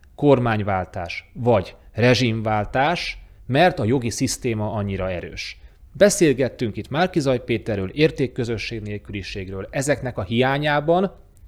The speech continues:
könnyű lenne azt mondani, hogy kizárólag a választási rendszer ezért a felelős. A választási rendszer valóban torzít,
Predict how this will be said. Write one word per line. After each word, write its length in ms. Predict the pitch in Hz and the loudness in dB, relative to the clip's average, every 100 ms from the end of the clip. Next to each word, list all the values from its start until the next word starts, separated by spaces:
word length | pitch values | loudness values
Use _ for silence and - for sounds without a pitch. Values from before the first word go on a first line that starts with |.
| - - - - - - | -20 -20 -20 -20 -20 2
könnyű 300 | 202 226 135 | 6 6 6
lenne 280 | 113 120 123 | 2 2 0
azt 220 | 123 - | -2 -4
mondani, 540 | 104 98 104 143 160 - - | -4 -2 0 -2 -4 -10 -6
hogy 200 | 160 - | -4 0
kizárólag 580 | - 143 101 110 120 113 | 2 4 4 2 2 2
a 40 | |
választási 640 | 110 95 92 - 92 - | 0 0 -2 -4 -6 -6
rendszer 440 | 82 80 - 82 - - - | -8 -8 -8 -10 -12 -14 -10
ezért 320 | 85 90 - | -8 -8 -10
a 40 | |
felelős. 760 | - 87 80 95 180 - - - - - - - | -10 -8 -4 0 0 -2 -6 -12 -20 -20 -20 -16
A 80 | - | 0
választási 500 | 139 143 - 127 120 | 2 2 0 -4 -2
rendszer 420 | 113 107 107 90 | -4 -4 -6 -6
valóban 520 | 90 92 90 104 104 | -6 -6 -4 -4 -4
torzít, 640 | - 113 110 165 196 - | -2 -2 -2 -6 -8 -16